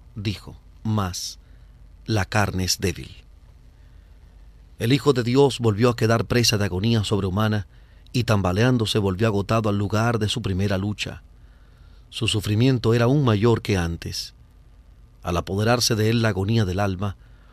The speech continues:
fue su sudor como grandes gotas de sangre que caían hasta la tierra. Los cipreses y las palmeras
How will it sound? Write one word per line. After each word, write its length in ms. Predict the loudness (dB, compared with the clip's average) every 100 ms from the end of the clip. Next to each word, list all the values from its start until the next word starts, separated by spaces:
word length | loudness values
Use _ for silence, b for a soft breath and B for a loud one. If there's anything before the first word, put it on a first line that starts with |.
| b
fue 280 | -4 0 2
su 100 | 0
sudor 380 | 0 2 2 2
como 240 | 0 0
grandes 500 | 2 2 2 0 -2
gotas 460 | 0 0 2 -2 0
de 100 | -2
sangre 500 | 0 0 0 -2 -4
que 140 | -6
caían 480 | -4 -2 0 0 0
hasta 220 | -2 -2
la 100 | -4
tierra. 500 | -2 -4 -6 -10 -16 B B B B B B B -6
Los 180 | -4
cipreses 560 | -2 0 2 2 0 0
y 60 | 0
las 180 | 0
palmeras 640 | -2 -2 0 0 0 -2